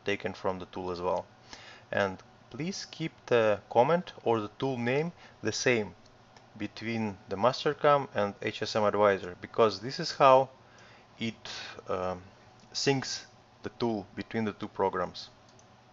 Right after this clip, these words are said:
And brand name, we can put anything just for our reference, so we can leave it open. You don't need to touch it.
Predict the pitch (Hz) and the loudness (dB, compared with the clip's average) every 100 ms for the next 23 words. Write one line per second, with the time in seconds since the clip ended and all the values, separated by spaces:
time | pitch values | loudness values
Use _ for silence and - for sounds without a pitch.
0 | - - - - - - - - 127 110 | -20 -20 -20 -20 -20 -18 -18 -2 0 2
1 | 104 117 127 139 147 143 139 135 123 _ | 0 2 2 2 0 0 -4 -8 -12 _
2 | - - 120 123 117 - 117 - 123 139 | -20 -8 -6 -2 -4 -4 -8 -2 0 0
3 | - 143 143 143 - - - 107 - - | 0 -2 -2 -8 -14 -20 -6 -4 -2 2
4 | 104 110 104 101 110 - 143 147 - - | 4 8 8 8 4 0 -6 -4 -10 -16
5 | - - - - - - - - - - | -20 -20 -20 -20 -20 -20 -20 -20 -20 -20
6 | - - - - - 104 101 98 - - | -20 -20 -14 -8 0 0 0 -4 -14 -20
7 | - - - - - - 113 113 110 104 | -20 -20 -20 -20 -20 -12 -4 -2 0 2
8 | 98 92 90 90 - - - - - - | 2 2 -2 -10 -18 -20 -20 -20 -20 -20
9 | - 107 107 107 107 - - 95 90 92 | -14 -4 -2 0 -2 -6 -4 -2 -2 -10
10 | - | -14